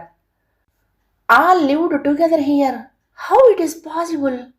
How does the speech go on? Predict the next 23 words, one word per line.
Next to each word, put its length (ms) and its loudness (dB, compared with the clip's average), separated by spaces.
లిజ్ 240 -2
అడిగింది. 580 -2
అంతా 360 2
విడివిడిగా 500 0
ఉంటూనే 440 -2
కలిసికట్టుగా 680 -4
మసలటం 720 -4
ఈ 140 -2
మండువా 400 0
లోగిలి 320 0
ప్రత్యేకత. 720 -4
ఇలాంటివి 400 2
మన 280 2
ఊళ్ళో 580 0
ఇంకొక 300 -6
మూడు 240 0
ఉండేవి, 520 -4
కానీ 320 2
మల్లువారిది 560 0
ఒకటే 260 -4
కాస్త 240 -6
గట్టిగా 420 -4
ఉంది. 420 -6